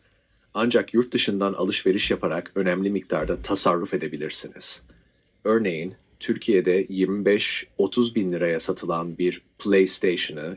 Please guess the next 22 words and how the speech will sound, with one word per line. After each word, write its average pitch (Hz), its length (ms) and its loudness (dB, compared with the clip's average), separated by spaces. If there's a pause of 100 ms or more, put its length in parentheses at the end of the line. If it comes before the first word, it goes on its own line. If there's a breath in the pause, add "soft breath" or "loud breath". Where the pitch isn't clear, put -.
yurt 117 240 2
dışında 87 560 -2
on 110 240 2
beş - 260 0
bin 80 160 -6
liraya, - 440 -6 (440 soft breath)
seksen, 101 720 0
doksan 120 520 0
bin 95 160 -2
liraya 82 280 -2
satılan 82 560 -4
bir 90 120 -2
telefonu 98 500 0
ise 90 380 -2 (420 soft breath)
elli 127 300 2
bin 92 140 -2
liraya 90 280 2
alabilirsiniz. - 920 -4 (120)
Bu 123 60 6
farkın 120 560 2
büyük 127 260 2
kısmı 113 480 -4